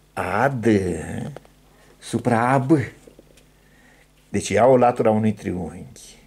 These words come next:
Și ca să găsesc latura celuilalt triunghi, zic, A D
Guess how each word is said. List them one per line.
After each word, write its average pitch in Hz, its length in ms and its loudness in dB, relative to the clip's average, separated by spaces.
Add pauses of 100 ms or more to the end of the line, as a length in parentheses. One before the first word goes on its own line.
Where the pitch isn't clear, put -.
(1300)
Și - 140 -12
ca 110 120 2
să 107 80 -4
găsesc 113 280 0
latura 131 300 2
celuilalt 120 440 0
triunghi, 101 580 -6 (840)
zic, 104 280 -4
A 104 120 4
D 95 100 -4